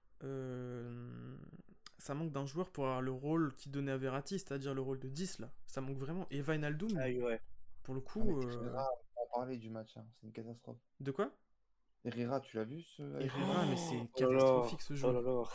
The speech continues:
Speaker 3: Je crois qu'il y a, j'ai vu une seule passe qui a brisé une ligne, je crois,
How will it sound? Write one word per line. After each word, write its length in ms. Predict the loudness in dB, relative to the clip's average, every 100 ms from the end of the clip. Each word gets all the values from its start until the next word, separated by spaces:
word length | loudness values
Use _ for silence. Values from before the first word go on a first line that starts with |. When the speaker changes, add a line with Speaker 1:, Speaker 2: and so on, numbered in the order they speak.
| 0 0 -2 -2 -2
Speaker 3:
Je 100 | 2
crois 120 | 6
qu'il 80 | 8
y 40 | 6
a, 40 | 4
j'ai 160 | -2
vu 160 | -2 -2
une 140 | -2 0
seule 200 | 0 2
passe 200 | 0 2
qui 100 | -2
a 40 |
brisé 340 | 0 -2 -2 0
une 160 | 0
ligne, 240 | 0 0 -4 -6
je 60 | -2
crois, 180 | -2